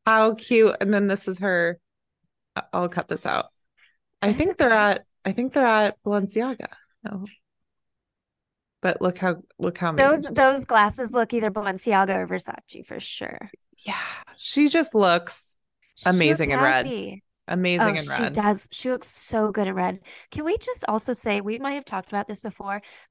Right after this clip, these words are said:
Speaker 2: but I love her in this Timothée Chalamet era.
Speaker 1: We have talked about this, but I completely agree. I love Kylie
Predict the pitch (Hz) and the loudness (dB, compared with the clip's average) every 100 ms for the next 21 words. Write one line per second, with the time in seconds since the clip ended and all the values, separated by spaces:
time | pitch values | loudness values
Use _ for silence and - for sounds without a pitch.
0 | - 262 - 285 302 226 233 - 226 208 | -2 0 2 2 0 0 0 0 0 2
1 | - 220 208 202 - 190 185 - 226 - | 0 -6 -10 -10 -10 -12 -14 -10 -10 -6
2 | 180 170 202 277 359 - _ - 175 165 | -6 -4 -6 -6 -6 -10 _ -10 -8 -8
3 | 185 208 _ _ _ _ _ 202 247 294 | -14 -20 _ _ _ _ _ -2 -2 -2
4 | - 330 - 330 277 - 247 240 262 - | -6 -6 -8 -8 -8 -4 -6 -4 -4 -4
5 | - 202 202 247 - _ 277 277 - 220 | -6 -2 -2 -2 -6 _ -2 -2 0 -2
6 | - 269 269 285 339 240 - 190 220 208 | 0 -2 -2 -2 0 0 0 0 0 2
7 | 208 214 214 - 202 190 190 196 196 202 | 2 2 -2 0 0 2 0 -2 -2 -4